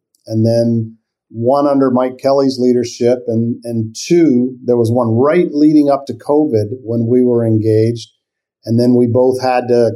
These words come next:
kind of focus on taking our organizations remote when that hit. And at the Q's C E O Chair Exchange earlier this year, Joan Opp,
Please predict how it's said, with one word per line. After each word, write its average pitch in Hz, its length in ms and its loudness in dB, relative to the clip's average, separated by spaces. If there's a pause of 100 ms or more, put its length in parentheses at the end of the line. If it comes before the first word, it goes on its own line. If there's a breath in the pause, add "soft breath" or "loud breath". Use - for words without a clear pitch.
kind 139 140 -2
of 110 140 -4
focus 123 400 -2
on 113 180 -2
taking 120 460 0
our 113 160 0
organizations 117 720 -2
remote 127 480 0
when 113 160 -2
that 117 260 -2
hit. 135 280 0 (840)
And 120 640 2 (180)
at 127 220 -2 (220)
the 123 920 2
Q's 175 640 0 (280)
C - 200 -4
E 156 260 2
O 147 120 2
Chair 165 260 -2
Exchange 117 500 -2
earlier 143 380 2
this 131 180 -2
year, 165 360 0 (480)
Joan 135 240 0
Opp, 135 340 -4